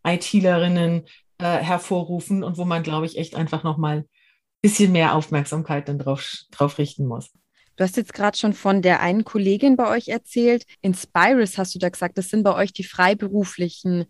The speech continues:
Speaker 2: Mitarbeitenden.
Speaker 1: Das sind sogar die Ehrenamtlichen. Also ich habe ein Team von jetzt, wenn wir die Werkstudenten mit reinrechnen,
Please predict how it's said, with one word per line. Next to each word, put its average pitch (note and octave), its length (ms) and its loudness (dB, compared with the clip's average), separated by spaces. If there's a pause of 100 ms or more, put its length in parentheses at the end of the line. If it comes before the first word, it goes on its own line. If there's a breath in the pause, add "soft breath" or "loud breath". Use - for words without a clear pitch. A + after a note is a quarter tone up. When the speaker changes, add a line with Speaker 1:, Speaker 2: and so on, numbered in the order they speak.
(140)
Speaker 2:
Mitarbeitenden. E3 1200 -2 (300)
Speaker 1:
Das - 100 -2
sind - 160 -6
sogar C4+ 180 6
die A3+ 220 2
Ehrenamtlichen. D3 720 2
Also G#3+ 160 4
ich G#3+ 160 0
habe C#4+ 180 2
ein A#3+ 140 4
Team C#4+ 280 0
von A#3+ 380 4 (300 loud breath)
jetzt, B3 280 2
wenn A#3+ 160 4
wir A#3+ 60 2
die G#3 160 0
Werkstudenten G#3+ 560 -2
mit G3 220 -8
reinrechnen, F#3 720 -4